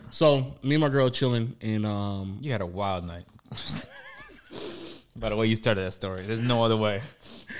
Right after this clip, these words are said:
Speaker 1: It wasn't, it wasn't night. It was today.
Speaker 2: What?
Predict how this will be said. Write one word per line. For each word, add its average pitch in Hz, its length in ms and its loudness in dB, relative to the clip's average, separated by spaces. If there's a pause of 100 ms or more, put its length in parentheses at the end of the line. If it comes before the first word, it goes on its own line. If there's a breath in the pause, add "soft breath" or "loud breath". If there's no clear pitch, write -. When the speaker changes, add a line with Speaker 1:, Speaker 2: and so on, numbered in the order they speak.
(260 loud breath)
Speaker 1:
It 185 120 4
wasn't, 226 340 2
it 196 60 0
wasn't 233 180 -2
night. 185 200 -4
It 139 40 -4
was 139 180 -8 (140)
today. 151 240 -6 (1000)
Speaker 2:
What? 208 380 -12